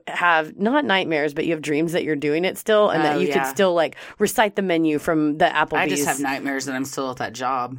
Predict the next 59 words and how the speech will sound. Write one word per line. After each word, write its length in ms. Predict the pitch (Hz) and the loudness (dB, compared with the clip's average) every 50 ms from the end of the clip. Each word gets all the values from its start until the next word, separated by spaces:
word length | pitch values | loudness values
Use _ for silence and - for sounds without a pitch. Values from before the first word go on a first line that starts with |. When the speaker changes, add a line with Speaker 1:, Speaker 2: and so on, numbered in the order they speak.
| - | -4
Speaker 1:
Yeah, 240 | - 233 220 190 170 | 0 2 2 2 2
but 160 | 165 202 202 | 2 2 2
you 140 | 220 220 214 | 2 2 2
can, 120 | 220 240 220 | 2 2 2
like, 200 | 196 180 165 185 | 2 0 2 0
recite 340 | 180 175 - 196 190 180 | -2 0 2 0 0 2
the 60 | 202 196 | 0 0
mem-, 340 | 185 175 175 170 202 202 | 2 2 0 0 -2 -2
the 100 | 175 180 | 0 0
menu 280 | 180 175 175 180 175 170 | 0 2 2 2 0 0
from 220 | 165 185 175 165 | 0 0 -2 0
the 100 | 160 156 | 0 -2
Chili's 400 | 156 - 180 160 156 160 165 160 | 0 0 2 2 2 2 2 0
that 100 | 180 151 | 0 0
you 80 | 165 180 | 0 0
worked 200 | 190 190 190 - | 0 0 2 2
at. 100 | 190 - | 2 2
I 80 | 170 190 | 2 2
Speaker 2:
Sure. 80 | - | 2
Speaker 1:
can 120 | 226 220 196 | 0 0 -2
still 280 | - - 196 180 175 | -2 0 0 0 0
do 140 | 165 165 160 | 0 0 0
most 260 | 156 147 147 143 - | 0 0 -2 -2 -2
of 40 | 156 | 0
the 60 | 151 | 0
architecture 480 | 139 147 151 160 156 160 156 - 170 160 | 0 0 -2 -2 -4 -4 -4 -4 -8 -4
tour 240 | - 175 175 160 - - - - _ | -2 -2 -2 -2 -2 -8 -18 -10 _
and 220 | - 220 233 247 226 | 0 2 4 4 2
the 40 | 202 | 2
spiels 380 | - - - 170 160 160 160 | 0 -2 -2 -2 0 0 -2
for 120 | - 170 151 | -2 -2 -2
all 100 | 135 135 | -2 -2
the 60 | 131 | -2
boats. 200 | 127 139 131 131 | -2 -2 0 2
Speaker 2:
Well, 120 | 214 214 208 208 226 | 2 0 0 0 0
hey, 200 | 208 190 160 - | 0 0 0 0
if 200 | - 151 156 - | -2 -2 -2 -2
shit 240 | - - 247 220 | 0 0 0 0
goes 220 | 262 254 233 233 - | 0 0 -2 -2 0
sideways 580 | - 233 226 220 170 156 143 143 143 147 143 | 0 0 0 0 0 0 0 0 0 -2 -2
with 160 | 147 147 143 - | -4 -6 -4 -2
this 300 | 175 180 180 160 - 143 | -4 -4 -4 -4 -4 -2
or 220 | 156 165 156 151 | 0 0 0 0
being 220 | 131 160 165 156 156 | 0 -2 -2 -2 0
a 60 | 151 | 0
lawyer, 340 | 151 156 160 151 139 131 127 | 0 0 0 -2 -2 -2 -4
you 180 | 104 123 156 156 | -4 -2 -2 -2
know 140 | 151 143 147 | 0 0 -2
you've 220 | 147 147 147 - | -2 -4 -6 -4
got 140 | - 143 147 156 | -2 -2 -2 0
a 20 | |
home. 300 | 156 185 156 131 139 143 - | 0 -2 -2 -2 -4 -6 -6
<laughs> 60 | - | -6
Speaker 1:
Heather, 240 | 165 175 180 170 180 | -2 0 2 2 2
Speaker 2:
Sea 120 | 180 160 160 | 2 2 2
Dog. 100 | 151 185 | 2 2
Speaker 1:
Heather 200 | 190 202 202 185 | 4 4 4 4
would 120 | 175 240 | 2 2
probably 220 | 180 160 143 143 | 2 2 2 2